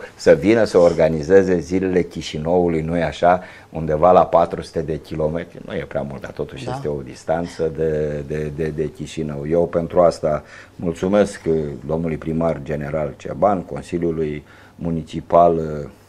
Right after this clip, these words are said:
Speaker 1: Con-, uh, Chișinău și, bineînțeles, Prăturii Botanica, pentru că au, uh, venit în întâmpinarea noastră cu asemenea evenimente. Pentru că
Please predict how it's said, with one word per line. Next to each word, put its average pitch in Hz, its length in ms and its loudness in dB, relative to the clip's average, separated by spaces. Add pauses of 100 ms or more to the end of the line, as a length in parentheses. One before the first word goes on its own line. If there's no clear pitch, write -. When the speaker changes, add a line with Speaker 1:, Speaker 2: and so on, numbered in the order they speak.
(880)
Speaker 1:
Con-, 71 420 -8
uh, 71 80 -6 (480)
Chișinău 76 440 -2
și, 76 140 -10
bineînțeles, 76 560 -2
Prăturii 73 680 -6
Botanica, 87 640 -4
pentru 85 380 -4
că 80 160 -6
au, 80 220 0 (600)
uh, 71 1000 0
venit 76 460 -2
în 80 120 -2
întâmpinarea 76 880 -8
noastră 80 400 -6
cu 76 220 -12 (760)
asemenea 78 800 -4 (140)
evenimente. 69 760 -8 (380)
Pentru 95 360 0
că 104 560 6